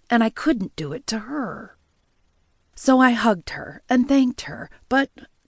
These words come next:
God, I was tempted. I'd received four calls from the mortgage company, four calls basically explaining to me that I had a week and a half left before foreclosure processes would start.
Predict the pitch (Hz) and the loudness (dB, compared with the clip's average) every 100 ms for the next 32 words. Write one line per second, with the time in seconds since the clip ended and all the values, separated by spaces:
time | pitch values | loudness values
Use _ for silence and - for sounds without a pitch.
0 | - 285 233 160 - - _ _ _ 254 | 0 0 0 -4 -12 -18 _ _ _ 2
1 | 240 - - 294 233 - - 269 - - | 2 -2 2 4 4 -4 -10 -12 -16 -20
2 | _ _ _ - - - - 254 240 247 | _ _ _ -20 -20 -14 0 0 2 -2
3 | - 294 302 - 233 226 - 170 156 175 | 0 0 -2 2 2 2 -2 -12 -12 -12
4 | - 233 240 233 254 214 180 - - 151 | 0 4 6 6 4 0 -6 -6 -8 -10
5 | - - 185 - - 277 240 240 233 214 | -12 -12 -14 -16 2 2 2 -2 -2 0
6 | 233 240 285 190 185 180 - - - 240 | 0 0 0 -8 -6 -6 -6 -10 0 4
7 | 269 175 - 156 151 170 - - - 240 | 4 2 -6 -6 -6 -8 -10 -4 4 6
8 | 247 285 233 208 185 185 240 269 240 240 | 6 2 0 -2 2 0 2 2 2 0
9 | 240 240 285 - - 185 180 175 208 - | -2 -2 -2 -2 -8 -4 -4 -4 -6 -8
10 | - 269 269 175 - - 165 - 160 - | -4 -2 -2 -8 -12 -14 -12 -12 -12 -10
11 | 151 - 156 - - 151 139 262 - | -12 -12 -12 -8 -8 -8 -14 -12 -12